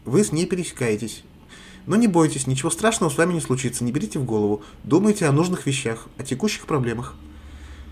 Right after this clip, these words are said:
«А где Кобрафокт?» «Ползает где-то.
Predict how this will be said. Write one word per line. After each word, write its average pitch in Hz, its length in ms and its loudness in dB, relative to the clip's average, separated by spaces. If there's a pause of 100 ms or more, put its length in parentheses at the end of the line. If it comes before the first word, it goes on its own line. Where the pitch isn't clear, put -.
(140)
«А 104 60 -8
где 123 180 -2
Кобрафокт?» 131 600 -6 (480)
«Ползает 147 420 6
где-то. 131 400 2